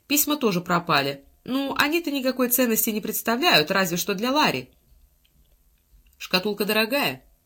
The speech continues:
Думаю, да. Она выложена золотом, мастерски сделана. Это флорентийская работа времён Ренессанса. На середине непривычного слова она была споткнулась, но в конце концов всё же справилась с ним.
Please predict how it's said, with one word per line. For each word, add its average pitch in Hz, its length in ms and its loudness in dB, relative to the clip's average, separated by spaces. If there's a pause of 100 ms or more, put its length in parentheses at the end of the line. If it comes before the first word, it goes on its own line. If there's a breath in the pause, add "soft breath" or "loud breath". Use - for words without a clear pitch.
(240)
Думаю, 233 500 -4
да. 190 420 -2 (340 loud breath)
Она 196 240 4
выложена 220 400 2
золотом, 170 560 0
мастерски 175 600 0
сделана. 170 600 -2 (280 loud breath)
Это 277 240 2
флорентийская 254 680 0
работа 156 520 0
времён 196 320 -2
Ренессанса. 151 760 -2 (960)
На 170 120 -2
середине 190 520 0
непривычного 185 560 -2
слова 208 460 -2 (260 loud breath)
она 190 220 -2
была 196 180 -2
споткнулась, 214 720 -6
но 240 100 -6
в 247 60 -10
конце 233 320 -4
концов 269 400 -2
всё 262 180 -2
же 233 120 0
справилась 131 600 -2
с - 80 -2
ним. 127 220 -10